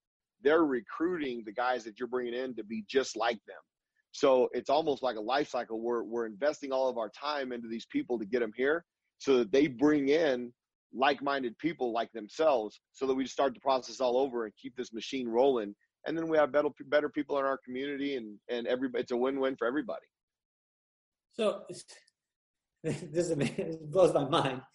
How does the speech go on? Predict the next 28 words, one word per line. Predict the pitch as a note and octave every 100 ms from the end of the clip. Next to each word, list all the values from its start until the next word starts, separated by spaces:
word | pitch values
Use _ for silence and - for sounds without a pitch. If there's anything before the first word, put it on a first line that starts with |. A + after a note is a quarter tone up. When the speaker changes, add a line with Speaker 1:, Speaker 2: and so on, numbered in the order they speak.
| _ _
Speaker 2:
because | E3 F3 D#3
what | F3
you | D#3+
just | E3 E3+ -
<laughs> | -
said, | - - - _
what | F3+
you | E3
just | E3 E3+
said | E3+ D#3 - - - _
is | E3 D#3 C#3+ - _ _ _ _
you're | D#3+ D3 F3+ F3 D#3+ E3+ -
not | D3 D3+ D#3 D3
about | C#3+ D3 C#3
building | C3 D3+ C#3
a | B2+
football | - F3+ C#3
team. | - C#3 C3
You're | C3+ B2+ D3+ -
about | C3+ -
building | C#3+ C3 B2+
a |
community. | B2 B2+ D3 D3+ B2 B2
I | C#3
mean, | C3+ C3 C3+ -
that's | D3+ D3
not | C#3+ D3
a | C#3+